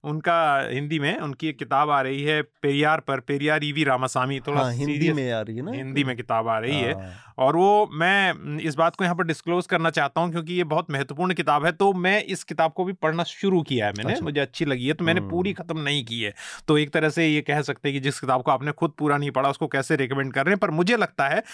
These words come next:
Speaker 1: कि अभी पेरियार की जो पर्सनैलिटी है, उसको देखते हुए, जो,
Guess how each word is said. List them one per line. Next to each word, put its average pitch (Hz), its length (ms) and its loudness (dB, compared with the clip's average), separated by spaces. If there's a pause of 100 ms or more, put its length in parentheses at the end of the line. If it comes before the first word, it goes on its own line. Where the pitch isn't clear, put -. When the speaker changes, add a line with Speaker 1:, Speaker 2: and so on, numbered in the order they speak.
(220)
Speaker 1:
कि - 60 -4
अभी 196 540 4 (240)
पेरियार 170 360 4
की 214 120 -4
जो 202 100 2
पर्सनैलिटी 160 680 0
है, 143 140 0
उसको 139 220 -4
देखते 135 360 0
हुए, 131 220 0
जो, 131 280 -2